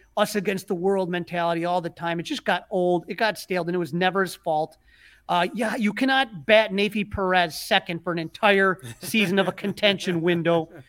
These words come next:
Speaker 1: Uh, how about, eh, to me, I remember, too, every time he lost, he had the kid on the lap, and every time he won, the kid wasn't around. I don't know,
Speaker 2: Right.
Speaker 1: you know, what,
Speaker 2: A little,
Speaker 1: whatever.
Speaker 2: little, a little protection, right. A
Speaker 1: Right.
Speaker 2: little
Speaker 1: I, I
Speaker 2: protection.
Speaker 1: didn't, I didn't like him. I'm sorry, you know, and, and I'm sorry, not sorry.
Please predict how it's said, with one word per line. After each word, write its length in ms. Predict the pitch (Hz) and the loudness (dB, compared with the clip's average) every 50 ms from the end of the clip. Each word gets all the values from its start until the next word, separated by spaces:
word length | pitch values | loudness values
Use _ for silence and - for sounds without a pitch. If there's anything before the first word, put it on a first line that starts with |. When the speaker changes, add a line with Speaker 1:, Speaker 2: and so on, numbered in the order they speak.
| - 185 147 - _ - 180 - _ - 185 147 - | -20 -20 -20 -20 _ -20 -20 -20 _ -20 -14 -6 -2
Speaker 1:
Uh, 420 | 190 190 190 185 185 180 180 190 - | 0 0 2 2 2 2 0 -2 -4
how 120 | - 233 294 | -4 -4 -2
about, 220 | 311 349 294 254 254 | -2 -2 -2 -2 -4
eh, 240 | 269 262 277 277 269 214 | -6 -6 -6 -6 -10 -10
to 100 | - 254 226 | -6 -4 -2
me, 160 | 247 269 262 | 0 0 2
I 60 | 254 247 | 2 0
remember, 320 | 247 240 247 247 240 233 | 0 0 0 0 0 -2
too, 180 | - - 277 208 | -2 -2 -2 -2
every 200 | 185 190 226 226 | -2 -2 -4 -4
time 240 | - 254 240 233 | -2 -2 0 0
he 100 | 226 214 | -2 -4
lost, 320 | 214 233 226 208 185 165 - | -4 -2 0 0 0 -2 -4
he 80 | - 196 | -6 -4
had 160 | 202 190 165 | -4 -4 -4
the 60 | 175 | -6
kid 200 | - - 254 214 | -8 -4 -2 -2
on 140 | 190 175 165 | 0 0 -2
the 80 | 165 160 | -2 -2
lap, 260 | 160 165 170 170 170 180 | 0 0 0 0 -2 -2
and 80 | 175 | -4
every 160 | 190 185 190 | -2 -2 -4
time 240 | - 202 196 185 185 | -2 -2 -2 0 0
he 80 | 190 190 | 0 0
won, 220 | 196 196 180 165 | 0 0 0 0
the 60 | 165 | -2
kid 160 | 160 - 202 185 | -4 -4 -2 0
wasn't 280 | 185 180 156 170 170 | 0 -2 -2 -2 -2
around. 320 | 170 175 165 151 135 139 156 | 0 0 -2 -2 -4 -6 -4
I 100 | 170 185 | -2 -2
don't 120 | 185 190 | 0 0
know, 260 | 190 180 165 170 208 - | 0 0 -2 -2 -4 -8
Speaker 2:
Right. 200 | 156 156 214 202 | -8 -6 -4 -2
Speaker 1:
you 80 | 190 185 | 0 0
know, 100 | 170 170 | 0 2
what, 160 | 180 208 202 | 2 2 0
Speaker 2:
A 60 | 185 | 0
little, 160 | 139 147 175 190 | -4 -4 0 2
Speaker 1:
whatever. 280 | 262 240 208 190 202 | 4 6 6 4 4
Speaker 2:
little, 240 | 202 196 190 196 190 | 2 0 -2 -2 -4
a 40 | 190 | -4
little 200 | 196 208 208 - | -4 -2 -4 -4
protection, 600 | - 196 170 - 202 196 190 - - 151 135 131 | -4 -6 -6 -4 -4 -4 -4 -6 -8 -14 -12 -14
right. 240 | 139 147 139 131 - _ - 349 | -12 -14 -14 -16 -18 _ -14 -4
A 60 | 330 | 2
Speaker 1:
Right. 320 | 269 277 254 220 190 185 | 4 6 6 6 4 2
Speaker 2:
little 100 | 180 - 247 | -2 -4 -4
Speaker 1:
I, 20 | |
I 40 | 240 254 254 254 | -4 -2 -2 -2
Speaker 2:
protection. 240 | 262 226 226 247 214 | 0 2 2 2 2
Speaker 1:
didn't, 240 | 277 311 277 247 - 247 | 2 0 0 -2 -2 0
I 60 | 226 240 | 2 4
didn't 160 | 262 269 262 | 4 4 4
like 220 | 254 262 262 262 - | 4 2 2 0 -4
him. 100 | 160 147 | -6 -2
I'm 120 | 180 202 214 | -2 -2 -2
sorry, 560 | - - - 240 247 254 220 170 147 151 - | -2 -2 2 4 4 4 4 2 0 -6 -10
you 160 | - 208 185 185 | -6 -2 0 2
know, 220 | 185 180 190 214 | 2 2 2 2
and, 400 | 208 202 202 196 202 196 196 208 | 2 0 0 0 0 0 0 0
and 20 | 220 | -2
I'm 100 | 196 190 | -4 -4
sorry, 280 | 185 - 240 254 254 247 | -2 2 4 4 4 6
not 220 | 233 254 262 - | 4 2 2 0
sorry. 380 | - - 208 175 160 151 147 | -2 -2 0 0 0 -2 -6